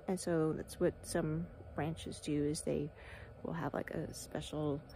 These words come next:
dinner or a special trip or event to go to,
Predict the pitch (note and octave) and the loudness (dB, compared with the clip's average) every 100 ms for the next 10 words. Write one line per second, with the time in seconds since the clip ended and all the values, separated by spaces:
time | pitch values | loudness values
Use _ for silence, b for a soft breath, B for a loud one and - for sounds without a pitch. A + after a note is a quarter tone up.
0 | B B B - B3 B3 B3 A#3+ A#3+ A#3 | B B B 6 10 12 12 12 12 10
1 | A3+ - D#3+ D#3+ D#3+ D#3 D#3 - E3+ - | 8 6 4 4 4 4 4 0 -4 -4
2 | D#3+ - E3 D#3 C3+ C3+ - A3 G#3+ - | -4 -2 0 2 0 -2 2 4 4 0
3 | - B B B - F3+ E3+ F#3 F3 F3+ | -16 B B B -8 -4 0 4 4 2
4 | - - - - E3 E3 E3+ D#3 D3 | -4 -8 -2 4 4 4 2 4 4